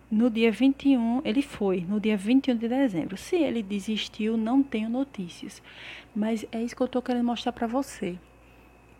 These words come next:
Todo mundo está cercando o Nordeste.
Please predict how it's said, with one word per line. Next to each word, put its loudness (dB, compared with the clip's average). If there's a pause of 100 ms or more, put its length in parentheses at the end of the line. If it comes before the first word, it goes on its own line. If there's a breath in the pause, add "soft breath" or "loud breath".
(760)
Todo 6
mundo 4
está -2
cercando -4
o 0
Nordeste. 0